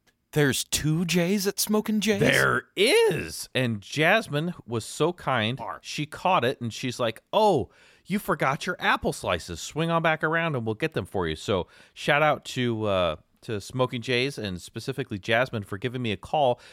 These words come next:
Speaker 2: because she caught me before I made it all the way home and parked and started undoing the, you know, takeout bag and getting my meal ready to go. So I was able to, to go around and grab 'em. Um, these, and I mean this in the best way,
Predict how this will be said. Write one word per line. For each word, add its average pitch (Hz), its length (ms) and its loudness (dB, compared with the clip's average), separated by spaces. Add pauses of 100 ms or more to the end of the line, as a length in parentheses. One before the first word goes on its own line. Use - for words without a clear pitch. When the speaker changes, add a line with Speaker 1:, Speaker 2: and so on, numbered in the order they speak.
(100)
Speaker 2:
because 175 280 -2
she 196 140 -6
caught - 380 -2
me 139 200 -6 (240)
before 165 340 4
I 170 60 4
made 135 220 2
it 147 120 0
all 113 180 4
the 123 60 2
way 123 180 2
home 117 540 2 (300)
and 110 200 -6
parked 113 340 2
and 107 100 -6
started 113 360 0
undoing 101 520 -2 (360)
the, 95 440 -2
you 95 80 -4
know, 85 100 -4
takeout 107 420 0
bag 87 300 4
and 80 120 -6
getting 90 200 -6
my 78 120 -4
meal 107 240 -2
ready 78 220 -6
to 78 100 -10
go. 69 160 -8
So - 140 -4
I 175 40 0
was 226 120 -4
able 220 200 -6
to, 165 260 -6
to - 280 -8 (160)
go 165 140 0
around 170 240 -2
and 165 80 -4
grab 190 200 2
'em. 92 120 -2 (560)
Um, 180 240 2 (1500)
these, 151 320 0
and 170 100 2
I 170 80 2
mean 160 180 -2
this 156 140 -4
in 139 80 -2
the 131 60 -2
best 120 300 -2
way, 113 240 -2